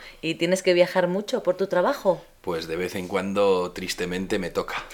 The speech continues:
Speaker 1: <laughs> ¿Y dónde sueles ir?
Speaker 2: Bueno,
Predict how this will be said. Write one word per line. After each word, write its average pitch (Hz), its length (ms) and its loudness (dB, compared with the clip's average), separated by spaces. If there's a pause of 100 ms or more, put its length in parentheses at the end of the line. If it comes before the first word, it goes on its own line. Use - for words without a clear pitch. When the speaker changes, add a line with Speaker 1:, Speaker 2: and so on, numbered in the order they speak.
(140)
Speaker 1:
<laughs> - 640 -2
¿Y 190 100 2
dónde 196 280 6
sueles 165 420 4
ir? 127 220 -4 (880)
Speaker 2:
Bueno, 90 480 0